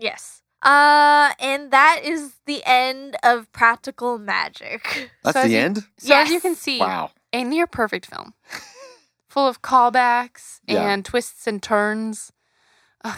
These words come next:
Speaker 3: God.
Speaker 2: All, everything that was dropped was eventually picked up.
Speaker 1: Yes.
Speaker 2: All the threads.
Speaker 3: Uh-huh. <laughs> Neatly tied in a way that's satisfactory.
Speaker 1: <laughs>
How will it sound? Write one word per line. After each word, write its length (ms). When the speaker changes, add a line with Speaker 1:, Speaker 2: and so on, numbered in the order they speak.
Speaker 3:
God. 240
Speaker 2:
All, 180
everything 600
that 300
was 120
dropped 460
was 200
eventually 380
picked 320
up. 200
Speaker 1:
Yes. 500
Speaker 2:
All 160
the 340
threads. 520
Speaker 3:
Uh-huh. 260
<laughs> 320
Neatly 340
tied 400
in 100
a 60
way 180
that's 180
satisfactory. 1000
Speaker 1:
<laughs> 120